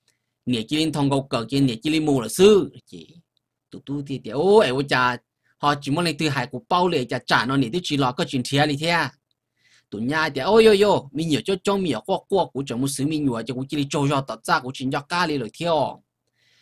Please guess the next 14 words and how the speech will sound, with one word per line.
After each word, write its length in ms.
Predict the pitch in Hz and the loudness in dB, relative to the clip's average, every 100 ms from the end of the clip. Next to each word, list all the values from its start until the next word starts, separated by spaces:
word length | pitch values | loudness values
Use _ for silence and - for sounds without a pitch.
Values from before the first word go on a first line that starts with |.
| _ - | _ -4
Muốn 140 | 151 | -2
thì 140 | 143 170 185 | 2 2 2
sẽ, 280 | 220 233 | 2 0
giờ 200 | 214 175 | 0 -2
đi 60 | 165 165 | -2 0
cha, 220 | 170 156 | 0 0
thế 120 | 214 | 0
ổ, 180 | 165 123 | 0 2
giờ 100 | 151 | 0
chỉ 120 | 139 143 | -2 -4
bỏ 100 | 135 | -2
nhiệt 180 | 120 117 | -2 0
lót 200 | 139 147 - | 0 0 -2
xe, 300 | - 165 160 | -2 -2 -2